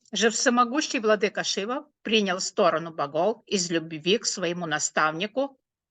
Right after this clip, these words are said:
Ангирасу, Риши, который был отцом Юпитера. Война затянулась надолго, и великие Риши уже стали опис-, опасаться, что близится конец света. Поэтому Ангирас обратился с просьбой к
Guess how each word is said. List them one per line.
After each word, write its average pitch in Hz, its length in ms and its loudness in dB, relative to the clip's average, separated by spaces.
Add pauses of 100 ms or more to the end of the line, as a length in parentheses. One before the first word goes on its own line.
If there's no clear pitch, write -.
Ангирасу, 220 840 0
Риши, 240 540 2
который 180 360 -2
был 156 320 -4
отцом 180 420 -2
Юпитера. 170 640 -6 (340)
Война 240 560 10
затянулась 214 640 6
надолго, 175 640 2
и 208 60 -6
великие 220 640 4
Риши 240 460 0
уже 185 260 -4
стали 220 340 0
опис-, 208 460 -4
опасаться, 208 1000 0 (300)
что - 240 2
близится 226 540 0
конец 170 460 0
света. 156 560 -2 (500)
Поэтому 233 760 2
Ангирас 214 640 2
обратился 214 680 2
с - 140 -4
просьбой 208 640 0
к 247 60 -20